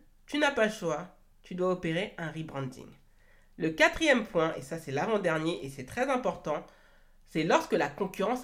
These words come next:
est rude. Oui, quand la concurrence est rude,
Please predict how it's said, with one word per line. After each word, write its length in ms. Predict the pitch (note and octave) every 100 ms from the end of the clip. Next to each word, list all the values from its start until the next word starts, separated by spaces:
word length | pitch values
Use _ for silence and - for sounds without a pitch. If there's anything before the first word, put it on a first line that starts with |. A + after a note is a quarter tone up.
| -
est 140 | C#3
rude. 440 | C3+ G3+ A#3+ - - -
Oui, 360 | - C4 B3+ - - -
quand 160 | - D#4
la 100 | A3+
concurrence 440 | A3 G3+ G#3 G#3 -
est 160 | D#3 C#3+
rude, 460 | C3+ A#3+ D#4 B3+